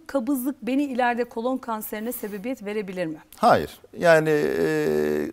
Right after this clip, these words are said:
Speaker 2: uzun vadede kabızlığın kolon kanserine yol açtığına dair bir çalışma yok şu ana
Speaker 1: Hı hı.
Speaker 2: kadar. E, dolayısıyla bir kişinin uzun yıllardır kabızlığın olması bizim için bir risk faktörü değil.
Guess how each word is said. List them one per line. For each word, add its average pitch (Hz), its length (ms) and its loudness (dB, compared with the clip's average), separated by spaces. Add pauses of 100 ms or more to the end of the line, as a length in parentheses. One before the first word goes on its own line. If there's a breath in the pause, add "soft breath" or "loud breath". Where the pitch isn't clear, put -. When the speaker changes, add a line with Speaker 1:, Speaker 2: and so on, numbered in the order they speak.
Speaker 2:
uzun 208 340 2
vadede 147 380 8
kabızlığın 156 640 2
kolon 170 300 4
kanserine 143 500 4
yol 160 180 4
açtığına 139 320 2
dair 131 220 6
bir 120 60 -4
çalışma 139 400 0
yok 139 180 6
şu 104 140 2
ana 92 100 4
Speaker 1:
Hı 87 40 0
hı. 85 40 -6
Speaker 2:
kadar. 113 240 0 (680 loud breath)
E, 67 360 6
dolayısıyla 151 680 4
bir 180 220 -6
kişinin 160 420 -4
uzun 180 240 -2
yıllardır 139 400 4
kabızlığın 147 380 0
olması 160 520 2
bizim 165 220 -2
için 151 220 -4
bir 156 60 0
risk - 180 -4
faktörü 139 360 2
değil. 82 180 -2